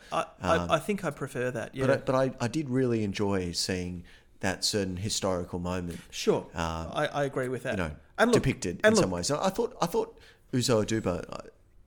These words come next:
Speaker 2: is actually very, is
Speaker 1: She's
Speaker 2: actually
Speaker 1: great.
Speaker 2: very pos-,
Speaker 1: She's great.
Speaker 2: convincing
Speaker 1: I mean,
Speaker 2: in
Speaker 1: I
Speaker 2: this
Speaker 1: thi-,
Speaker 2: role,
Speaker 1: I think
Speaker 2: though.
Speaker 1: she,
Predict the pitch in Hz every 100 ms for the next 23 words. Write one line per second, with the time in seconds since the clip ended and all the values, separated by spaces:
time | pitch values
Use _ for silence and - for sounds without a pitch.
0 | - - 143 123 120 123 104 101 - -
1 | 113 113 107 110 104 101 104 - - -
2 | 208 214 127 120 240 214 190 190 202 190
3 | - 233 -